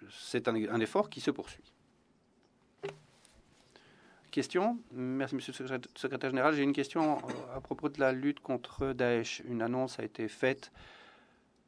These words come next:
à propos, euh, d'une, euh,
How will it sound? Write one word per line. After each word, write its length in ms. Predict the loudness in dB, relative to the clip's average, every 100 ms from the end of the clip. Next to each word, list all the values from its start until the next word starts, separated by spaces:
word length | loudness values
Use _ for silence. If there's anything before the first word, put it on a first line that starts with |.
| _ _ _ _ _ _ _ _ _ _ 0
à 100 | 2
propos, 840 | 2 2 0 8 10 12 12 10 6
euh, 380 | 2 2 0 -4 -6 -14 -2
d'une, 480 | 2 2 2 2 2
euh, 440 | 4 2 0 -2